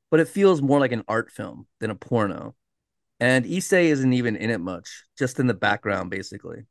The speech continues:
But then after that, he went and wrote and starred his own porno film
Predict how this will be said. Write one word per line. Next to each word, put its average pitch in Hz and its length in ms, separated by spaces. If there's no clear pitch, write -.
But 113 240
then 160 340
after 139 380
that, 151 300
he 185 140
went 170 340
and 123 200
wrote 131 260
and 123 120
starred 117 580
his 117 200
own 196 360
porno 98 420
film - 380